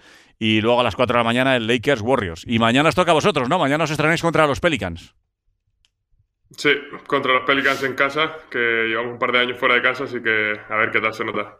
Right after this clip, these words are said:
Speaker 1: Joder, oye, te, te veo muy tranquilo, ¿eh? Para empezar la temporada mañana, estás, me imagino que estás en casa, relajado, pero con ganas ya de que, de que ya empiece lo serio, ¿no? La pretemporada está muy bien, pero que empiece ya la liga, ¿no?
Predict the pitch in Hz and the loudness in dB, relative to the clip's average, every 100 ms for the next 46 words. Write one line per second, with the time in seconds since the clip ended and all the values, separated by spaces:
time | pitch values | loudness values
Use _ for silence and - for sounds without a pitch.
0 | - - 95 87 101 117 107 92 107 143 | -6 0 0 0 0 2 0 2 4 6
1 | 175 147 131 156 127 147 160 113 107 101 | 6 2 2 2 2 2 2 0 0 0
2 | 135 135 127 123 123 120 123 117 117 135 | 0 0 -2 0 0 2 2 2 2 4
3 | 151 151 151 147 143 131 120 110 123 113 | 4 4 2 2 0 0 0 -2 -4 -2
4 | 123 113 107 143 147 139 120 110 127 156 | -2 0 0 2 2 2 0 0 2 4
5 | 165 180 - - - - 117 127 120 127 | 4 0 -6 -20 -20 -4 2 2 2 2
6 | 151 165 156 165 147 156 143 135 131 131 | 4 4 4 2 2 2 2 0 -2 0
7 | 127 127 143 151 151 143 123 139 107 107 | 0 2 2 2 2 2 2 0 0 0
8 | 175 135 127 120 120 151 160 185 165 190 | 0 2 0 0 2 2 4 2 4 4
9 | 202 147 131 156 147 135 117 101 98 151 | 4 0 -2 -2 0 0 0 -2 -6 -6